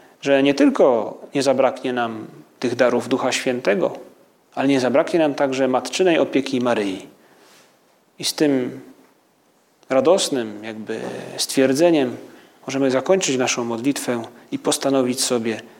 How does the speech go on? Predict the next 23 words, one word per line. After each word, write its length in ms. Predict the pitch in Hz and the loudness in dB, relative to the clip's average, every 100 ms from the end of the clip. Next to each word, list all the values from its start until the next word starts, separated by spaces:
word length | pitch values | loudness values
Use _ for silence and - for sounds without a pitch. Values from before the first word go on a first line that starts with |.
| _ | _
„Panie 200 | - 180 | 0 4
Jezu, 200 | 160 131 | 4 4
będę 340 | 139 247 226 180 | 4 4 4 4
wierny. 460 | 135 107 98 90 - - _ _ - | 4 2 -2 -8 -12 -20 _ _ 0
Będę 220 | 190 196 | 4 6
wierny 320 | 196 202 165 | 6 6 4
w 40 | - | 2
tej 140 | 147 | 2
codzienności, 600 | 147 143 147 180 175 151 | 2 0 2 2 0 0
w 40 | |
nadchodzących 580 | 139 - 139 135 131 127 | -2 0 0 0 0 0
dniach 400 | 127 127 117 - - - - - | 0 0 -2 -8 -18 -20 -18 -12
i 60 | 135 | -2
w 40 | |
ten 160 | 214 220 | 0 0
sposób 540 | - 220 - 147 - | 0 0 2 0 0
będę 320 | 127 175 214 175 | 0 2 2 0
się 180 | 151 | 0
cieszył 420 | 135 180 175 143 - | 2 2 4 2 0
Twoją 400 | - 214 208 180 | 4 6 6 4
obecnością 840 | 160 151 143 127 - - 113 113 | 4 2 0 -4 -4 -6 -6 -8
w 100 | - | -10
chwale”. 380 | - 135 107 | -4 0 0